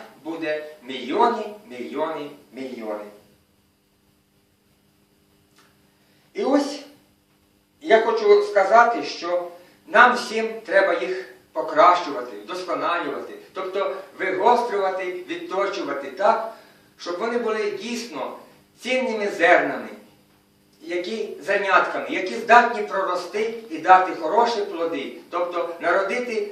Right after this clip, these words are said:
велику кількість всім нам необхідних ідей, пропозицій, відкриттів та нових знань. Бажаю всім вам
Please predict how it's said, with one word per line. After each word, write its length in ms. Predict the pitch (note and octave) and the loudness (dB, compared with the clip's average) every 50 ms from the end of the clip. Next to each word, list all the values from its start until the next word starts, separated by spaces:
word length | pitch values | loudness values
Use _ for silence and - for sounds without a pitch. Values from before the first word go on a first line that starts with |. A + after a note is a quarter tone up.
| - - | -2 0
велику 420 | - - - B3+ B3 B3+ A3 G#3+ | 0 2 2 0 -4 -6 -8 -8
кількість 600 | G#3 G#3+ G#3+ G#3+ G#3 G3+ G3 F#3 F3+ F3+ - - - - _ _ _ _ _ _ _ - - - - - - - _ _ | -10 -10 -10 -10 -10 -12 -12 -14 -14 -14 -14 -18 -20 -20 _ _ _ _ _ _ _ -20 -20 -20 -20 -20 -20 -20 _ _
всім 320 | - - - G3+ G3+ G3+ F3+ | -16 -6 2 4 4 4 4
нам 180 | F3 E3+ E3+ E3 | 0 -2 -2 -2
необхідних 720 | E3+ E3 E3 E3 E3 - F3+ E3+ F3 - D3+ D3 D3 - | -2 -4 -4 -4 -6 -6 -6 -6 -6 -4 -6 -8 -8 -8
ідей, 500 | E3+ F3 - E3 D#3+ E3 F3 E3+ D#3+ D#3+ | -6 -6 -2 0 0 0 0 0 -2 -4
пропозицій, 800 | - E3+ F#3 F3+ F3 D#3 - - D#4 F4 F4+ - - E4 D#4+ D#4 | -6 -6 -6 -4 -4 -4 -4 -4 -6 -6 -6 -8 -10 -10 -10 -10
відкриттів 800 | E4 D4+ - - - C#4 - - - D#4+ F4 F4 - - - - - - | -10 -12 -12 -12 -12 -12 -12 -12 -12 -8 -6 -6 -6 -6 -10 -12 -12 -10
та 120 | - C3+ | -8 -8
нових 380 | C3+ C3+ C#3 C#3 C3+ - - - - - - G#2 - | -6 -6 -6 -6 -6 -8 -10 -12 -16 -18 -20 -20 -16
знань. 280 | A#2 A#2 G#2+ F#2+ - - - - - _ _ _ _ _ _ _ _ _ _ _ _ _ _ _ _ _ _ _ _ _ _ _ _ _ _ _ _ _ _ _ _ _ _ _ _ _ _ _ _ _ _ _ _ _ _ _ _ _ _ _ _ _ _ _ _ _ _ _ _ _ _ _ _ _ _ _ _ _ _ _ _ _ _ _ _ _ _ _ _ _ _ _ _ _ _ - | -12 -10 -8 -8 -10 -12 -16 -20 -20 _ _ _ _ _ _ _ _ _ _ _ _ _ _ _ _ _ _ _ _ _ _ _ _ _ _ _ _ _ _ _ _ _ _ _ _ _ _ _ _ _ _ _ _ _ _ _ _ _ _ _ _ _ _ _ _ _ _ _ _ _ _ _ _ _ _ _ _ _ _ _ _ _ _ _ _ _ _ _ _ _ _ _ _ _ _ 4
Бажаю 440 | D4+ E4+ F#4+ F4 C#4 C4 C4+ B3+ | 6 6 8 8 6 6 4 4
всім 360 | B3 - - A#3+ A#3+ A#3+ A3 - | 2 -2 -4 -4 -4 -4 2 6
вам 380 | G#3 G3+ G3+ G3+ - - - | 6 6 6 6 2 -6 -12